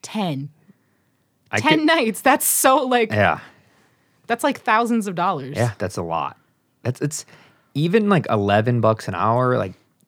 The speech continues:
Speaker 2: I'm sure they could afford to pay an intern eleven dollars an
Speaker 1: Yeah.
Speaker 2: hour. That's not
Speaker 1: No,
Speaker 2: a big deal
Speaker 1: exactly.
Speaker 2: at all. That's nothing.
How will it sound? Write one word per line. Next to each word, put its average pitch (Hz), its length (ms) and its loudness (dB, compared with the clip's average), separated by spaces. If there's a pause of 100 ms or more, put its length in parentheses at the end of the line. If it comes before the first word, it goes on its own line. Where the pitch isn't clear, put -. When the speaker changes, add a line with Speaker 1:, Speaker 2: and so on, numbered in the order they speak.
(180)
Speaker 2:
I'm 131 140 2
sure 131 220 -2
they 123 160 4
could 113 220 -4 (120)
afford 104 340 -8
to 101 40 -10
pay 95 180 -8
an 95 80 -8
intern 95 340 -10
eleven 85 300 -10
dollars 87 340 -14
an 95 100 -14
Speaker 1:
Yeah. 403 240 -6
Speaker 2:
hour. 147 140 -16 (100)
That's - 200 -14
not 95 300 -4
Speaker 1:
No, 330 200 -6
Speaker 2:
a 85 60 -6
big 90 160 -8
deal 240 100 -8
Speaker 1:
exactly. 208 380 -4
Speaker 2:
at - 80 -8
all. 156 140 -14
That's - 160 -16
nothing. 113 320 -8